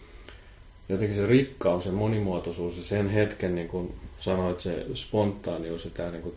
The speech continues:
tämän hetken tarve. Että se jotenkin kysymys on, että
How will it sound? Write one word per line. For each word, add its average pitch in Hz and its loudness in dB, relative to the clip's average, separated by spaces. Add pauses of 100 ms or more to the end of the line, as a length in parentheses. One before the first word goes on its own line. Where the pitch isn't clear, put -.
tämän 104 0
hetken 82 -8
tarve. 85 -2
Että 85 -12
se - -4
jotenkin 101 -2
kysymys 98 0
on, 85 -6
että 82 -8